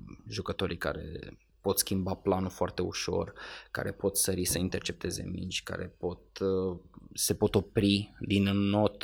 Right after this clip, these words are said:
și pleca imediat, care pot schimba direcția. Uh, sunt general extremele, interii și pentru ei antrenamentele de explozie, viteză sunt, uh, sunt foarte,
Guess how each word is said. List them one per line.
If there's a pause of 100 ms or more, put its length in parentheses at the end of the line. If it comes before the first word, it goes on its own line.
și
pleca
imediat,
care
pot
schimba
direcția. (1800)
Uh, (880)
sunt
general
extremele,
interii
și (1900)
pentru
ei
antrenamentele
de
explozie,
viteză
sunt,
uh,
sunt
foarte,